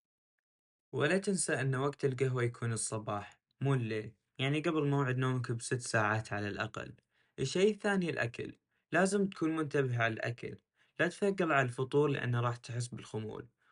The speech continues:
ونفس الشيء مع باقي الوجبات، يعني حاول تخلي الوجبة قليلة الكربوهيدرات، يعني قليلة من الخبز الأبيض، وأيضًا حاول إنك تقلل السكر بأكبر شكل ممكن، وحاول تستمد السكر بالمصادر الطبيعية مثل الفواكه.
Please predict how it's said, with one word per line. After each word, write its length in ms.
ونفس 280
الشيء 260
مع 180
باقي 300
الوجبات، 580
يعني 220
حاول 320
تخلي 320
الوجبة 640
قليلة 460
الكربوهيدرات، 960
يعني 160
قليلة 420
من 80
الخبز 360
الأبيض، 540
وأيضًا 300
حاول 340
إنك 120
تقلل 400
السكر 460
بأكبر 420
شكل 340
ممكن، 480
وحاول 440
تستمد 500
السكر 520
بالمصادر 580
الطبيعية 720
مثل 240
الفواكه. 640